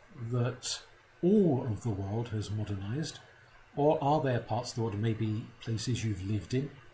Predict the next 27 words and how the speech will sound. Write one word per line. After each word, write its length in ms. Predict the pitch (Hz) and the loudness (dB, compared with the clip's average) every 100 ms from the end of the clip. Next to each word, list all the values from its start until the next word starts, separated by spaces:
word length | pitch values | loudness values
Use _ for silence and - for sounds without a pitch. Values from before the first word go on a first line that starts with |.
| - | -8
in 100 | 104 | -6
the 80 | 104 | -4
past, 460 | 117 127 151 - | -2 -2 -2 -4
or 80 | 110 | -2
you've 180 | 101 101 | -2 -2
been 100 | 104 | -4
on 100 | 101 | -2
holiday 400 | 107 110 110 104 | -2 -2 -2 -2
to, 300 | - 131 135 - - - - - | -2 -2 -2 -10 -20 -20 -14 -2
or 160 | 120 113 | 2 2
you 160 | 117 | 2
worked 380 | 104 110 - - | 2 0 -2 -4
in 120 | 110 | -6
some 200 | 101 113 | -4 -4
foreign 260 | 104 113 104 | -4 -2 -2
country 380 | 101 107 101 110 | -2 -4 -4 -6
for 160 | - | -4
a 80 | 110 | -4
while? 320 | 98 98 131 - - - - - - - - - - | -4 -4 -6 -8 -18 -20 -20 -20 -20 -20 -20 -20 -2
Do 100 | 151 | 2
you 200 | 160 160 | 4 4
have 160 | 139 139 | 4 2
experiences 720 | - - 135 135 - 123 120 | -2 -2 -2 -2 -2 -2 -2
you 120 | 120 | -2
can 260 | 120 107 | -2 -2
draw 240 | 98 117 110 | 0 0 0
upon 320 | 101 120 | -2 -6